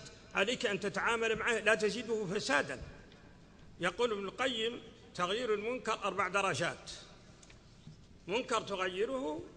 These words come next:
بلا تبعات، هذا مشروع. منكر تغيره ويستوي، يكون التغيير مع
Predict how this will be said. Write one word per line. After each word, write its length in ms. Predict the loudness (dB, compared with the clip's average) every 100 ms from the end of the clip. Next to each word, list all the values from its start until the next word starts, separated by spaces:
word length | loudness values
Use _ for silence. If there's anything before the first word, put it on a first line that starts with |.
| -8
بلا 240 | 0 2
تبعات، 640 | 2 2 2 2 0 -2 -10 -14 -14 -4
هذا 380 | -2 0 0 -2 -6 -8
مشروع. 320 | -4 -2 -2 -6 -10 -20 -16 -14 -14 -18 -20 -20 -20 -20 -20 -20 -20 -10
منكر 460 | -2 -2 0 0 0
تغيره 580 | 0 0 0 0 0 0
ويستوي، 800 | 0 2 2 0 -2 -2 -4 -8 -16 -18 -6
يكون 420 | -6 0 2 2
التغيير 640 | 0 -2 0 0 0 -2
مع 420 | -2 0 2 0